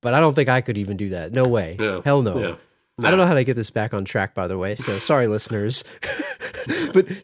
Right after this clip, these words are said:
Speaker 1: Daniel Stern. So, so anyway, we're saying about him as a scout leader. He did pretty good for, for the situation, right? All things
Speaker 2: Yeah.
Speaker 1: considered.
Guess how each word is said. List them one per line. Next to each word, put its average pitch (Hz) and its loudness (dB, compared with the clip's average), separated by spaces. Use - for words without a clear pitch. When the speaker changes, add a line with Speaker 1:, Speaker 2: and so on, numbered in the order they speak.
Speaker 1:
Daniel 208 8
Stern. 185 4
So, - 4
so - 2
anyway, 139 6
we're 151 0
saying 180 4
about 156 6
him 143 4
as 117 2
a 117 -2
scout 117 2
leader. 92 -2
He 220 -2
did 254 -2
pretty 262 4
good 208 6
for, 151 2
for 175 0
the 156 0
situation, 165 2
right? 143 4
All 151 4
things 151 0
Speaker 2:
Yeah. - -12
Speaker 1:
considered. 113 0